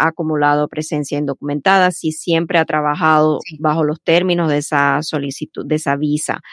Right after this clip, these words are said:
Speaker 2: Wow.
Speaker 1: Ahora, otra cosa que quiero explicar, en situaciones como esta, que la hemos tenido en varias ocasiones en nuestra oficina,
Speaker 2: Ujú.
Speaker 1: el trabajador de agrícola entra, trabaja una temporada y después, "¿Sabes qué? No voy a trabajar más para esta compañía, me quedo indefinidamente, me quedo de manera indocumentada en el país".
Speaker 2: Sí.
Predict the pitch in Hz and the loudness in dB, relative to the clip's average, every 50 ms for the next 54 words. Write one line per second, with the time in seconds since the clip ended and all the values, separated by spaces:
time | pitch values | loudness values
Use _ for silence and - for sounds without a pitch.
0 | - 165 156 143 139 139 131 - 175 196 180 160 - - 165 180 - 262 254 254 | -14 -12 -10 -10 -8 -4 0 2 2 4 4 2 2 2 2 2 2 0 0 0
1 | - 226 - 233 202 - 170 156 - - 156 151 170 190 _ - 160 - - 226 | -2 -4 -4 -4 -4 -4 -6 -6 -2 -2 -2 0 -2 -4 _ -8 -6 -2 2 2
2 | 214 175 156 - - - 170 165 156 - - 220 - 240 233 - - 196 170 170 | 2 2 2 -2 -2 0 0 0 0 -2 -6 -4 -2 -2 -2 -2 -2 -2 -2 -2
3 | - - 170 151 156 170 220 269 262 - 202 175 - - 156 151 151 151 160 165 | -2 -2 -2 0 2 2 4 2 2 2 -2 -2 -2 0 0 2 2 2 2 0
4 | 165 - - 165 156 151 156 151 156 156 156 160 156 147 147 143 147 147 156 185 | -2 -4 -4 -2 0 0 0 0 0 0 0 0 -2 -2 -2 -2 -2 -2 -2 -4
5 | - - - 156 156 - 156 151 151 - 151 143 135 135 - 147 147 - - 170 | -6 -6 -8 -8 -6 -6 -6 -8 -6 -6 -6 -6 -8 -8 -6 -8 -8 -8 -8 -8
6 | - 254 262 247 208 190 190 190 - - - 202 202 208 233 - - - 170 165 | -2 0 0 2 2 2 0 0 -4 -8 -6 -4 -2 -2 -2 -4 -4 -2 0 0
7 | 165 160 151 - - 165 160 156 156 160 170 160 160 165 170 180 202 220 214 202 | 0 -2 -4 -4 0 2 2 2 2 2 2 2 4 2 2 2 2 0 0 2
8 | 202 185 180 - 185 180 165 - - 160 160 160 156 - 156 156 156 - - 147 | 0 -2 -2 0 0 0 0 0 0 0 0 0 0 0 0 0 0 0 -2 -2
9 | 147 156 156 165 185 190 190 190 175 - 175 170 165 170 160 160 151 151 151 151 | 0 2 2 2 2 0 0 0 0 0 -2 -2 -2 0 2 2 4 4 4 2
10 | 151 147 151 156 - - 156 147 - - 175 156 156 160 160 - 196 175 160 160 | 2 0 0 -2 -4 -4 -6 -6 -4 -2 0 0 0 0 -2 -2 -2 -2 -2 -2
11 | - 156 175 160 156 160 165 160 - 165 156 156 170 156 151 156 151 156 - 151 | -2 -4 -2 0 0 2 0 2 2 2 2 2 2 2 0 0 -2 -2 -2 -4
12 | 151 151 - 147 - 143 135 151 151 170 185 190 185 175 160 151 - - 160 156 | -4 -4 -6 -8 -8 -8 -6 -6 -4 -2 0 0 0 0 0 -2 -2 0 0 0
13 | 160 160 156 160 156 - 151 151 147 151 151 156 170 180 180 180 180 170 151 139 | 2 0 0 -2 -2 -2 -2 -2 0 0 2 2 2 2 0 0 -2 -2 -4 -4
14 | - - 156 156 156 156 156 156 156 156 151 147 151 147 147 147 151 151 147 147 | -2 0 2 2 2 2 2 2 2 0 0 0 0 0 0 0 0 0 -2 -4
15 | - 151 151 147 139 151 147 147 147 147 143 139 - - 156 160 180 196 196 196 | -4 -4 -4 -2 0 0 2 2 0 0 -4 -6 -4 0 2 2 4 4 2 0
16 | - - - - 208 190 208 | -2 -4 -8 -6 -4 -4 -6